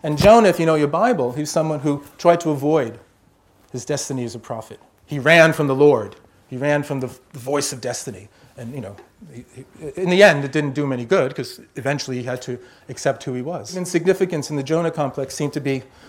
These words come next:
talking about the same, um, kind of thing. And again, Maslow found this diffidence pathological. It, it's people act-, actively accepting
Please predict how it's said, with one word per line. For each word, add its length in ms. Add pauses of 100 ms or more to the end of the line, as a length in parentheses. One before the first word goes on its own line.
(120)
talking 280
about 300 (160)
the 80
same, 360 (460)
um, 340
kind 260
of 100
thing. 300
And 160
again, 340 (880)
Maslow 400
found 320
this 120
diffidence 420
pathological. 840 (1700)
It, 200
it's 160
people 360
act-, 380
actively 640 (240)
accepting 600